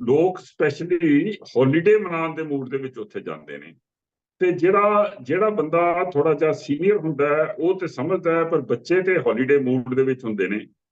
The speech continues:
ਤੇ ਉਹ ਕਈ ਕੁਛ ਐਸੀਆਂ ਆਪਣੀ ਐਗਜ਼ੂਬਰੈਂਸ ਦੇ ਵਿੱਚ, ਆਪਣੀ ਉਹਦੇ ਵਿੱਚ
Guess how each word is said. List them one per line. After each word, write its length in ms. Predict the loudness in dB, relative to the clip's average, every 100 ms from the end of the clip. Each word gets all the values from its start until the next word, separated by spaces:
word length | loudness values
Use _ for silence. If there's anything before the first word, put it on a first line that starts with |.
| _ -2
ਤੇ 80 |
ਉਹ 360 | 2 6 4 4
ਕਈ 200 | -2 -2
ਕੁਛ 300 | -2 -4 0
ਐਸੀਆਂ 320 | -2 -2 -2
ਆਪਣੀ 380 | -2 -4 -2 0
ਐਗਜ਼ੂਬਰੈਂਸ 720 | 0 -2 -2 0 0 -2 -2
ਦੇ 100 | -2
ਵਿੱਚ, 260 | 0 0 -2
ਆਪਣੀ 300 | -2 -4 0
ਉਹਦੇ 300 | 0 0 0
ਵਿੱਚ 400 | 0 0 -2